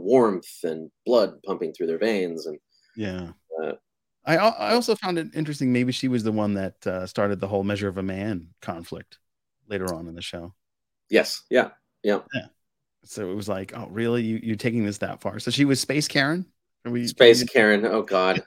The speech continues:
Speaker 2: <laughs> Can we officially call her that? <laughs>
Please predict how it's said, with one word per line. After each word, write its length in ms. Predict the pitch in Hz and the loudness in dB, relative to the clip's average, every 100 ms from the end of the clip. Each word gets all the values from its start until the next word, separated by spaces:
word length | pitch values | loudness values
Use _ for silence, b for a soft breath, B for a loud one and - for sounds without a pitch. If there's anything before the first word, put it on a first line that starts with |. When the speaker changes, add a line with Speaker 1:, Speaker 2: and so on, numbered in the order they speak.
| - | 0
Speaker 2:
<laughs> 1300 | 196 - 214 - 160 - 196 185 - 196 - - - - | 0 4 4 4 2 2 4 2 4 -2 -2 -4 0 10
Can 600 | 269 220 202 180 - 160 | 12 12 10 4 4 8
we 100 | 156 | 8
officially 400 | 139 156 151 151 | 8 4 2 2
call 220 | 151 156 | 6 8
her 80 | 160 | 6
that? 420 | 170 143 - - - | 6 2 0 -2 -2
<laughs> 500 | - - - 175 - | -6 -6 -8 -4 -4